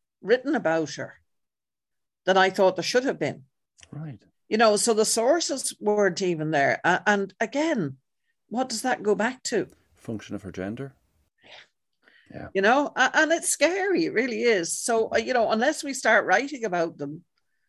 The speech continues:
Speaker 1: there won't be the references to them.
Speaker 2: Yeah.
Speaker 1: And that was where I came up with the idea that I actually wanted to include people that were still around,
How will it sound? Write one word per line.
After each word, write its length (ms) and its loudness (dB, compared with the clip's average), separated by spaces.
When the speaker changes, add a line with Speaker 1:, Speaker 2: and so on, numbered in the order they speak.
Speaker 1:
there 100 0
won't 220 2
be 60 0
the 100 0
references 520 -2
to 220 0
them. 180 -2
Speaker 2:
Yeah. 140 -14
Speaker 1:
And 280 4
that 200 4
was 120 0
where 220 6
I 60 4
came 260 -2
up 160 -4
with 80 -8
the 120 0
idea 300 0
that 120 -2
I 80 4
actually 320 0
wanted 400 -6
to 140 -4
include 380 0
people 360 -2
that 100 -2
were 100 -2
still 300 -2
around, 540 2